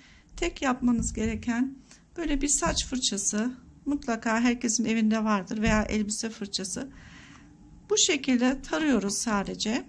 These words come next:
Tarayarak buradaki tüm tüylü bölümleri dışarıya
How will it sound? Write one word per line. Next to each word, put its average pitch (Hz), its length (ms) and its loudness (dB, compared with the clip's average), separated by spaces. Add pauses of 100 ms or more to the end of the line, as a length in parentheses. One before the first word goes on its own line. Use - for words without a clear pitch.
(960)
Tarayarak 262 580 2
buradaki 247 540 0 (1300)
tüm 370 280 0 (800)
tüylü 294 360 2
bölümleri 226 600 4 (100)
dışarıya 254 540 2